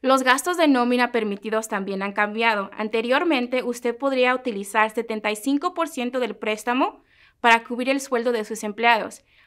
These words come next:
Ahora esa cantidad ha cambiado a solamente sesenta por ciento. Si usted recibió fondos del P P P, usted tiene hasta el treinta y uno de diciembre del veinte veinte para que sus empleados regresen para atrás al trabajo. Y para terminar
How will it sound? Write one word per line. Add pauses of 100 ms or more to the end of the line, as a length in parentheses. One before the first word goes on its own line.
(140)
Ahora
esa
cantidad
ha
cambiado
a
solamente
sesenta
por
ciento. (180)
Si
usted
recibió
fondos
del
P
P
P, (220)
usted
tiene
hasta
el
treinta
y
uno
de
diciembre
del
veinte
veinte
para
que
sus
empleados
regresen
para
atrás
al
trabajo.
Y
para
terminar